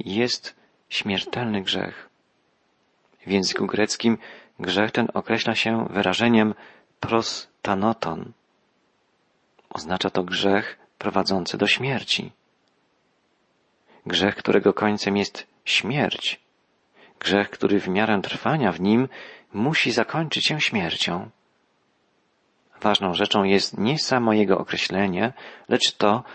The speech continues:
dokąd on prowadzi, jeżeli człowiek będzie w nim trwał.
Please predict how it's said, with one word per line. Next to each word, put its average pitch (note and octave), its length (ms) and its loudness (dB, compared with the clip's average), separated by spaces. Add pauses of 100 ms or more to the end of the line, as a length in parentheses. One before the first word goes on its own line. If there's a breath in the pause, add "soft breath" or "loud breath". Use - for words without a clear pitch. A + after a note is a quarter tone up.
(160 loud breath)
dokąd B2+ 400 2
on C3 180 0
prowadzi, C3+ 580 -4 (380 loud breath)
jeżeli G#2+ 320 2
człowiek A2 500 0 (280 loud breath)
będzie A2 340 2
w A2 60 -4
nim A#2+ 160 2
trwał. F#2+ 460 -6